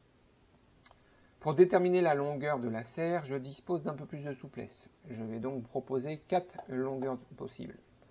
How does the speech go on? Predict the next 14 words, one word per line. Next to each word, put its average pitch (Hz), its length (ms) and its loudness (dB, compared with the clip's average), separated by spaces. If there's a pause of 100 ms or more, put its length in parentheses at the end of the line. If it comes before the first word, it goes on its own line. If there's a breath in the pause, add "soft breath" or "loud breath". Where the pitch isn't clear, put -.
(720 loud breath)
Euh, 104 360 -6
cette - 260 -8
longueur 127 340 0
sera 120 240 -6
calculée 151 460 -4
en 143 100 -4
fonction 156 520 -8
de 127 200 -8
la 107 160 -6
largeur 127 380 -6
des 123 100 -2
plaques 127 260 -4
de 127 80 -4
polycarbonate. 120 760 -8